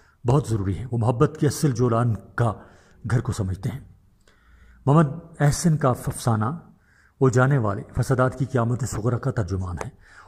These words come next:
उन्होंने न सिर्फ सियासी अबतरी को बयान किया है, बल्कि इससे पैदा होने वाली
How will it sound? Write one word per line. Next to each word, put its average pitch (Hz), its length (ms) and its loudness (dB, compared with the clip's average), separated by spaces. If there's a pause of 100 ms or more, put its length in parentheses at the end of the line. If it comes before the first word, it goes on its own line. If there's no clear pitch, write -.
(100)
उन्होंने 131 220 4
न 127 80 2
सिर्फ - 340 0
सियासी 123 600 0
अबतरी 117 300 0
को 117 140 -4
बयान 101 260 -2
किया 104 200 -2
है, 131 80 -2
बल्कि 131 260 -2
इससे 127 220 -2
पैदा 113 240 -2
होने 110 200 0
वाली 110 280 0